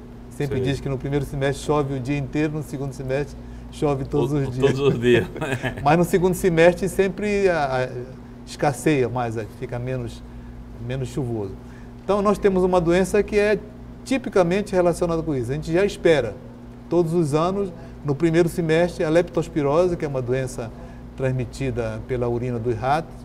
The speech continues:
Speaker 1: né? Então, é, no período chuvoso, os ratos acabam saindo das suas tocas e procuram abrigo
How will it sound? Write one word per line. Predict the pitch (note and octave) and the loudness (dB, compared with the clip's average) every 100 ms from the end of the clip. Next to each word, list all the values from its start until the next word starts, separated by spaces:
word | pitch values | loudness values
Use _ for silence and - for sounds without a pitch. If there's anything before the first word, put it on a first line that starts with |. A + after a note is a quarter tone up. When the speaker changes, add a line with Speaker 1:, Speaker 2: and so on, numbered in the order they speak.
| - - - C3 | -16 -16 -14 -10
Speaker 1:
né? | D#3 E3+ - - - - - | -8 -10 -12 -14 -14 -14 -8
Então, | C3 D3+ F3 D#3 | -4 -2 -2 -2
é, | D3+ D3 | -2 -2
no | C#3+ | -4
período | C3 D3 C#3+ C3 | -2 0 -2 0
chuvoso, | F#3+ D#3 D#3+ F3+ G#3 G#3 | -2 2 4 6 4 2
os | G3 D#3+ C3 B2 | -2 -2 -2 -2
ratos | A#2+ C3+ C3+ B2 | 2 4 2 0
acabam | B2 A#2+ C#3 B2+ | -4 0 -2 0
saindo | C#3 B2+ B2 A2+ | -2 -2 -2 -4
das | A#2+ | -6
suas | - C3+ B2 | -2 -4 -4
tocas | A#2+ D#3+ F3 F3 D#3+ | 0 0 0 -2 -2
e | E3+ | -4
procuram | - D#3+ - E3 E3+ | -2 -2 0 -2 0
abrigo | D#3+ C#3+ D#3 D#3+ | -2 2 0 0